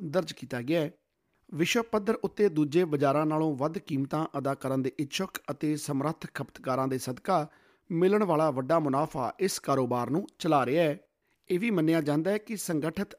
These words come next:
ਅਪਰਾਧ ਸਮੂਹ ਗੈਰ ਕਾਨੂੰਨੀ ਤੰਬਾਕੂ ਦੀ ਖਪਤ ਵਿੱਚ ਵਾਧੇ ਨੂੰ ਹੁਲਾਰਾ ਦੇ ਰਹੇ ਨੇ,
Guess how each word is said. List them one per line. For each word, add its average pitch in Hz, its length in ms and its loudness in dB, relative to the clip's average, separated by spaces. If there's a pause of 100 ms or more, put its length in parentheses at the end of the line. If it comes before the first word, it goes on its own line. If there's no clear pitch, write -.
ਅਪਰਾਧ 135 380 0
ਸਮੂਹ 170 440 -2 (440)
ਗੈਰ 175 160 0
ਕਾਨੂੰਨੀ 208 480 0
ਤੰਬਾਕੂ 131 480 0
ਦੀ 139 200 2 (120)
ਖਪਤ - 240 -6
ਵਿੱਚ 139 260 -4
ਵਾਧੇ 156 300 0
ਨੂੰ 139 180 -2 (200)
ਹੁਲਾਰਾ 143 340 2
ਦੇ 120 160 -2
ਰਹੇ 160 120 0
ਨੇ, 151 180 0